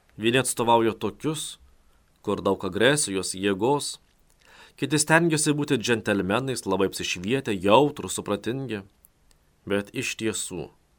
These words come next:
šiuo metu vyrai yra gerokai pasimetę, kur yra tas aukso vidurys. Gyvename pereinamuoju laikotarpiu, kai tradiciniai vaidmenys ėmė klibėti ir nebėra aišku, ką rinktis.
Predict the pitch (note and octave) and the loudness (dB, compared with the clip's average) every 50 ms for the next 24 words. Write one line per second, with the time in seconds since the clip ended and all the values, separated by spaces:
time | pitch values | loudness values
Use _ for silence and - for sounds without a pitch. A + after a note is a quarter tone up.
0 | _ _ _ _ _ - - - - - - - D3 C#3+ C#3+ C#3+ C#3+ D#3+ C#3+ A#2+ | _ _ _ _ _ -20 -20 -18 -12 -6 0 2 4 4 4 4 4 2 0 2
1 | B2+ D3 D#3 D#3 D3+ C#3+ C#3 C3 A#2+ B2 A#2+ B2+ D3 D3+ D3+ C#3+ - - A2+ - | 2 2 4 6 6 6 4 4 4 4 6 6 6 4 2 0 -6 -4 -4 -4
2 | - A2+ G#2 G2 G#2+ A#2+ C3+ C3+ - - C3 B2+ B2 - - _ _ _ _ _ | -2 0 0 2 2 2 2 0 -4 -10 -12 -10 -12 -14 -18 _ _ _ _ _
3 | _ _ _ _ _ - - _ _ _ - - E3 D3 - - F#2+ F#2+ F#2 F2 | _ _ _ _ _ -20 -20 _ _ _ -2 0 0 0 0 -2 -6 -6 -6 -6
4 | F2 E2 - - G#2 G#2+ A2 G#2+ - - G2+ G2 G2 G2 F#2 F#2+ F2 E2+ C#2+ - | -6 -8 -6 -2 0 0 0 -2 -4 -6 -6 -6 -6 -6 -6 -6 -8 -8 -8 -10
5 | - - - - _ _ _ _ _ _ _ _ _ _ _ _ _ _ _ _ | -12 -12 -14 -16 _ _ _ _ _ _ _ _ _ _ _ _ _ _ _ _
6 | _ - - - - - - G#2+ A#2+ B2+ D#3+ F3 F#3 E3 E3+ D#3 D#3 D#3+ D#3 - | _ -20 -20 -20 -20 -16 -8 -4 0 4 4 4 6 4 4 2 2 0 0 -2
7 | - - D3 D3 C#3+ C3+ C3+ C3 C#3+ D#3 D#3 C#3+ C3+ C3 B2+ A#2+ - C#3+ D3+ D3 | -2 0 2 4 4 4 2 2 2 4 4 4 4 4 2 0 0 0 -2 0
8 | - F2+ - - - - A1+ A#1+ - _ _ _ _ _ _ _ _ _ _ _ | -2 -4 -8 -8 -10 -12 -14 -14 -14 _ _ _ _ _ _ _ _ _ _ _
9 | _ _ _ _ - - G2+ G#2 G2+ G2+ G#2 G2+ G2 G#2+ D3 D3 - D3 C#3+ C#3+ | _ _ _ _ -4 0 2 2 2 2 0 0 0 0 0 0 0 0 0 0
10 | A#2+ A2 B2+ C#3 C#3 B2+ B2+ B2 B2 A#2+ - A#2+ A#2+ A#2 A2 - A2 A2 G2 F#2+ | 2 4 4 4 4 2 0 -2 -2 -2 -2 -2 -4 -4 -4 -2 0 0 2 2
11 | G#2+ A2+ B2 A#2+ A#2+ A2+ G#2+ G#2 G#2+ G2+ G2+ G2+ F#2 - F2+ G#2 G#2+ G#2+ - - | 2 2 2 0 0 -2 -2 -2 -2 -2 0 0 -2 0 0 0 0 0 -2 -6
12 | - G2+ - - G2+ G2+ A2 A#2 G#2+ - - C#2 A#1+ - - - - | -10 -10 -8 -6 -4 -4 -4 -4 -6 -8 -12 -12 -12 -12 -12 -14 -16